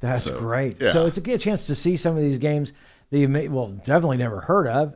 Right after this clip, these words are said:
Speaker 1: and
Speaker 2: Yeah.
Speaker 1: maybe start to play. I mean, I remember when I first learned about Churrascaria, I was like, "What is this game?"
Speaker 2: <laughs>
Speaker 1: And now, of course, it's, it's out there. I'm seeing it at game stores, and, um, you might get a chance to play a game before it's even out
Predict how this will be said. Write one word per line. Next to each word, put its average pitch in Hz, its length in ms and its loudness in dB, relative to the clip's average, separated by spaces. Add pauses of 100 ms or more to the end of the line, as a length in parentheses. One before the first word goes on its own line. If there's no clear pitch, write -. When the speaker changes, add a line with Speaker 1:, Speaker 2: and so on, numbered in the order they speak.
Speaker 1:
and 147 100 0
Speaker 2:
Yeah. 139 180 4
Speaker 1:
maybe 147 260 0
start 143 240 0
to 120 60 -10
play. 165 180 0
I - 20 2
mean, 143 160 2
I 135 40 2
remember 139 320 -2
when 131 320 0 (280)
I 131 120 2
first - 440 2
learned 143 240 2
about 139 240 0
Churrascaria, 135 840 0
I 127 120 -2
was 123 160 0
like, 117 320 -4
"What 127 260 -6
is 165 180 -6
this 160 240 -6
game?" 135 520 2
Speaker 2:
<laughs> - 0 -
Speaker 1:
And 135 280 2
now, 147 240 2
of 156 60 -2
course, 147 200 0
it's, 143 180 -4
it's 139 220 -2
out 143 200 -2
there. 139 120 2
I'm 139 120 0
seeing 143 240 -2
it 135 100 -2
at 127 220 0
game 139 260 -2
stores, 139 500 -2
and, 110 200 -8 (360)
um, 135 340 0
you 143 140 -6 (120)
might 117 180 -6
get 135 160 -6
a 139 60 -4
chance 147 280 -2
to 143 100 -4
play 143 240 0
a 147 40 2
game 147 380 0
before 139 300 0
it's 147 120 -2
even 147 200 2
out 160 300 -4